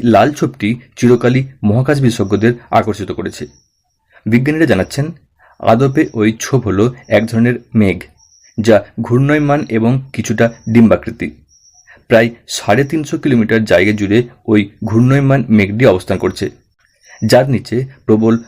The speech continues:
ঝড়ও বয়ে যায়। জুনোর পাঠানো ছবি দেখে বিজ্ঞানীদের পক্ষে ওই লাল ছোপকে আরও ভালোভাবে পরীক্ষা করার সুযোগ হয়, যা থেকে তারা নিশ্চিত যে বৃহস্পতির ওই লাল ছোপ আদপে একটি ঘূর্ণয়মান মেঘ।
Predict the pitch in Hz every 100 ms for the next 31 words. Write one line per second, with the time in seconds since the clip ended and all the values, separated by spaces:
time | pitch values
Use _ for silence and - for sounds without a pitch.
0 | - 107 - 107 143 95 90 87 65 -
1 | _ _ _ _ _ _ _ - - 113
2 | 131 160 151 95 - 110 110 - 104 101
3 | - 135 110 104 104 101 120 120 104 113
4 | 113 110 110 - - 110 95 123 131 107
5 | 104 - 110 117 _ 104 107 104 - -
6 | 110 104 131 104 120 131 - - 113 -
7 | - 101 120 - 107 95 92 - - _
8 | _ _ _ _ _ - 104 117 123 147
9 | 156 117 110 110 104 - - 104 - -
10 | 107 95 - - 104 131 - 143 147 147
11 | - 107 113 - 107 98 117 127 101 95
12 | - 101 101 113 - 131 135 - - 110
13 | 110 110 101 104 147 - - 107 87